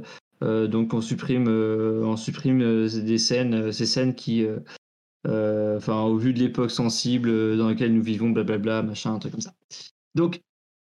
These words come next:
sans trop d'explications, au final, ils ont retiré ces scènes. Donc, c'est,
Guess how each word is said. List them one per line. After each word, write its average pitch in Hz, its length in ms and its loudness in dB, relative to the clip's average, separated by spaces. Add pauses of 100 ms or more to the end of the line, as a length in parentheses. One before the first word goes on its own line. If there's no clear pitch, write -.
(200)
sans 196 380 2
trop 180 180 0
d'explications, 156 520 2
au - 20 0
final, 147 280 2
ils 123 140 2
ont 113 60 0
retiré 151 480 0
ces - 160 -2
scènes. 117 180 0
Donc, 110 140 0
c'est, 76 260 -4